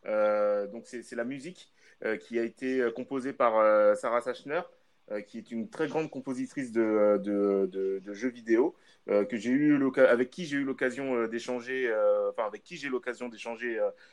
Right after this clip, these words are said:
euh, régulièrement. Et, euh, parce, et ce que je lui disais la dernière fois,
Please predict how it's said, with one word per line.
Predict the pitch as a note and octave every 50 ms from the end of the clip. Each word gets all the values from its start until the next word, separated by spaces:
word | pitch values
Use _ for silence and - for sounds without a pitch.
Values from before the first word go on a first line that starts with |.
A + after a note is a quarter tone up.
| _ _ -
euh, | G#2+ G#2+
régulièrement. | G2+ A2 G#2 G#2 A2+ G#2+ A2+ G#2+ A2 A#2+ C#3+ F#3+ - - _ - - - _ _ -
Et, | A2+ A#2 A#2+ A#2 A#2+
euh, | A#2+ A#2+ A#2+ A#2+ A#2+ - B2+ - -
parce, | - - - _ _ _ -
et | C3 C3+ C3 C3 B2
ce | A#2+
que | - D3+ D3
je | C3 C#3
lui | D3
disais | C#3 D3 D3+ D3 E3 F3+
la | E3+ D#3
dernière | C#3 C3+ B2+ B2+ B2
fois, | - E3+ F3 E3+ E3+ F3